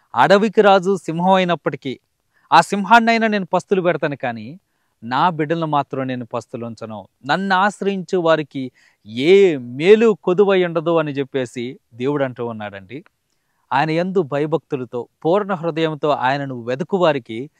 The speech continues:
ఆయన సమస్తమును సమకూడి జరిగిస్తాడు. బైబిల్ గ్రంథంలో ఎంతోమంది ప్రజలు దేవుణ్ణి ఆశ్రయించి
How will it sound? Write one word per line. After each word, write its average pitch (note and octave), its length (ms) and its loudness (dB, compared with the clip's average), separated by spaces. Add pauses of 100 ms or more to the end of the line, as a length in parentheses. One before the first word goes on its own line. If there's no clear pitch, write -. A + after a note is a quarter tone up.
(260)
ఆయన C3 200 -2
సమస్తమును E3+ 720 -6
సమకూడి E3+ 560 -2
జరిగిస్తాడు. A#2 600 -6 (500)
బైబిల్ F#3 340 0
గ్రంథంలో E3 460 -2
ఎంతోమంది D#3 680 -2
ప్రజలు C3 440 -4
దేవుణ్ణి E3 600 -4
ఆశ్రయించి D3 800 -8